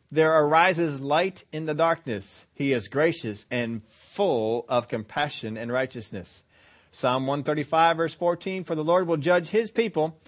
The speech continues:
and he will have compassion on his servants." Psalm one forty-five, verse eight, The Lord is gracious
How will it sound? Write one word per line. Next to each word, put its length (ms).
and 160
he 120
will 140
have 180
compassion 840
on 280
his 280
servants." 680
Psalm 320
one 180
forty-five, 560
verse 280
eight, 400
The 120
Lord 260
is 160
gracious 800